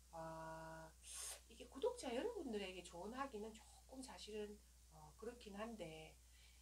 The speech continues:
자, 요거는, 어, 어떻게 그와 나를 한번 분리해서 한번 생각해보자라는 카드입니다. 자, 그래서, 어, 쭉 같이 간다라는, 어, 의미도 있지만,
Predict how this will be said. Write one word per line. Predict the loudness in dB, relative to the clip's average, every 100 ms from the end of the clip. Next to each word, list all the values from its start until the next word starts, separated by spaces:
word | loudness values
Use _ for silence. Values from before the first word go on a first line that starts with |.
| -16 -10
자, | -8 -8 -10 -16 -18 -18 8
요거는, | 10 10 8 10 10 10 6 -4 -14 -12
어, | -4 -2 0 -2
어떻게 | 4 4
그와 | 8 12 12 12
나를 | 12 12 12 12 12 10 2 -8
한번 | -6 6 10 12 10 8 -2 6
분리해서 | 12 12 12 12 12 8
한번 | 6 4 4
생각해보자라는 | 6 10 10 10 6 4 4 4 4 4 4 2 -4 -16 -12
카드입니다. | 0 4 4 2 -4 -10 -14 -14 -2
자, | 6
그래서, | 10 10 12 10 8 -4 -14 0
어, | 2 4 2 -2 -4 -10 -18 -18 -18 -18 -18 -18 -18 -12
쭉 | 2 6 8 6 4
같이 | 2 8 10 10 10
간다라는, | 10 12 12 12 12 12 10 8 8 8 4 -12 -2
어, | 2 4 4 0
의미도 | -2 4 8 8 8 6
있지만, | 6 6 6 8 8 8 8